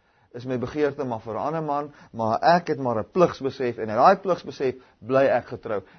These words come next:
Weet jy, as dit, as, as sy my so dien, dan moet sy maar gaan.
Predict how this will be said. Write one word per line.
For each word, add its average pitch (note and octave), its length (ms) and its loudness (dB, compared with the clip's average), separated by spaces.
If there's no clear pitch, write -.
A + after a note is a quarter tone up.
Weet A#3 200 0
jy, C4 80 0
as G3 100 2
dit, G3+ 220 2
as, F3 420 0
as E3+ 160 -2
sy B3 180 2
my F#3+ 140 0
so F#3+ 260 0
dien, E3 240 -4
dan F3+ 200 -2
moet F#3+ 160 -4
sy G3+ 140 -4
maar G3 200 -4
gaan. B3 260 -12